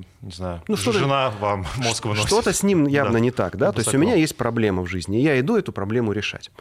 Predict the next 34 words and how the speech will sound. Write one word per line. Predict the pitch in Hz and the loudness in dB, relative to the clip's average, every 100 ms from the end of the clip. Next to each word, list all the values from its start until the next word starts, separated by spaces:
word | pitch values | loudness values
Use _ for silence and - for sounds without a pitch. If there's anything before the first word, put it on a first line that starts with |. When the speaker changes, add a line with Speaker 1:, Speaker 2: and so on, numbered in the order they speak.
| - - - - - | -20 -20 -20 -20 -6
Speaker 2:
И | 127 120 | 0 0
таких, | 113 117 151 - - | 0 -2 -2 -2 -4
э, | 113 107 107 110 117 - | 0 2 0 -2 -6 -6
ну, | 117 120 | -4 -2
когда | 107 107 | 0 0
люди | 120 98 | 0 0
заходят | 95 101 - | -4 -6 -4
в | |
поисковики | 101 - 98 104 240 247 | -4 -4 -4 -2 0 0
или | 120 | 0
спрашивают | 107 127 110 - - | -2 -4 -4 -6 -10
какого-нибудь | - 95 92 92 | -6 -6 -6 -10
голосового | - 120 117 - 113 98 92 | -2 0 0 0 0 0 -4
ассистента, | - 110 - 226 185 | -6 -8 -2 0 0
помощника, | 110 101 202 - 151 131 - - - _ | -2 0 0 -2 -4 -4 -6 -14 -20 _
у | 135 | -10
человека | - 190 226 | 0 0 0
есть | 143 - | -4 0
явно | 139 135 | -2 -2
проблема, | 110 107 110 107 85 - | -4 -4 0 0 0 -2
и | 113 | -2
он | 104 | -2
проблему | 107 107 101 92 | -2 0 0 0
эту | 90 | -4
идёт | 95 95 | -8 -8
решать. | - 240 - | -4 -4 -2
Следовательно, | - 160 123 113 147 208 220 | -2 0 2 2 0 0 0
нам | 143 151 | 0 0
нужны | 131 143 160 | 0 0 0
информационные | 127 123 120 107 139 131 117 | -2 -2 -2 -2 0 0 0
тексты. | 110 95 - | -2 -6 -6
Информационные, | 98 - 107 - 214 196 | -6 -4 -6 -2 0 0
то | 160 151 | 0 -2
есть | - | -2